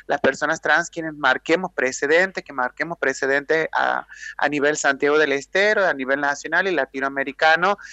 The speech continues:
y que cambiemos, este, mentes, ¿no? Y que pensemos en función de eso,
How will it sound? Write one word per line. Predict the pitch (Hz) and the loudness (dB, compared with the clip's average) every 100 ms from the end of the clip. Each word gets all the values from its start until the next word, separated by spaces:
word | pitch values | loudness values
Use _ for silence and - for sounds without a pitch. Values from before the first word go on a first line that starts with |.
| - - | -18 -14
y | - | -12
que | - 196 214 - | 0 4 4 0
cambiemos, | - 165 160 185 180 170 - - - | 2 2 6 4 4 0 0 -10 -6
este, | 156 143 - 139 | -2 -2 -4 -2
mentes, | 147 165 151 123 120 | 2 2 0 -4 -2
¿no? | 135 151 180 | 0 2 2
Y | 170 | 0
que | - | -4
pensemos | - 131 131 143 156 175 | -2 -2 0 -2 0 -2
en | 165 147 | -2 -4
función | - 139 - 147 151 | -4 -4 -2 -2 2
de | 143 | 0
eso, | 143 - | 0 -6